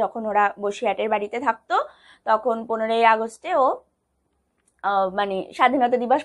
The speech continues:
পালন করতো, flag তুলতো ছোট ফ্ল্যাগের মাধ্যমে। তারপর আমি দেখেছি যে ও, আহ, মানে ভারতের মানচিত্রটা ড্র করে সেটাকে সুন্দর করে ফুল দিয়ে সাজাতো, তো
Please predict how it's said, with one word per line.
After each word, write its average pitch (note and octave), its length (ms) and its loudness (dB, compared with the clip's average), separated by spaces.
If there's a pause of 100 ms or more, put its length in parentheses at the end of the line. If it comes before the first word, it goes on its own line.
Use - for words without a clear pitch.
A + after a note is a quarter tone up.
পালন A3+ 300 2
করতো, A3+ 240 -8 (120)
flag G#3+ 200 -2 (100)
তুলতো A3+ 200 -12 (100)
ছোট G#4+ 160 2 (300)
ফ্ল্যাগের B3+ 460 2
মাধ্যমে। A3+ 420 -6 (380)
তারপর A3 260 2 (100)
আমি B3+ 100 -2 (100)
দেখেছি B3+ 340 -2 (120)
যে B3 80 4 (160)
ও, - 20 4 (580)
আহ, G#3 240 0 (140)
মানে G#3 140 -2 (100)
ভারতের A#3+ 500 2
মানচিত্রটা A#3 680 -2 (100)
ড্র A#3 100 4 (200)
করে A#3 140 -2 (100)
সেটাকে A3 340 -4 (120)
সুন্দর A3 360 -4
করে A3 220 -2
ফুল G#3+ 220 -4
দিয়ে G#3+ 220 -2
সাজাতো, G3+ 420 -2 (480)
তো - 40 -6